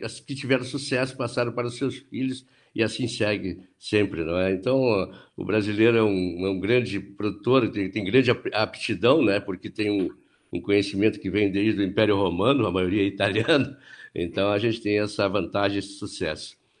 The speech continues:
O produtor tem que ficar atento muito, é, ao conhecimento, né? O conhecimento, porque quanto mais informação fa-, é, ele receber, mais ele vai precisar, porque essas informações não, não, não respondem a ele, não são consistentes.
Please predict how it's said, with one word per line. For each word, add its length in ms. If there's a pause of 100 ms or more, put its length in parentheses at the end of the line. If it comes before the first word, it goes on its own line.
(580)
O 20
produtor 320
tem 160
que 80
ficar 160
atento 420
muito, 400
é, 260
ao 160
conhecimento, 840
né? 240
O 60
conhecimento, 680
porque 560
quanto 320
mais 240
informação 840
fa-, 280
é, 340 (220)
ele 80
receber, 840 (680)
mais 260
ele 220
vai 120
precisar, 680
porque 200
essas 220
informações 580
não, 140
não, 180
não 200
respondem 580
a 80
ele, 240
não 160
são 180
consistentes. 880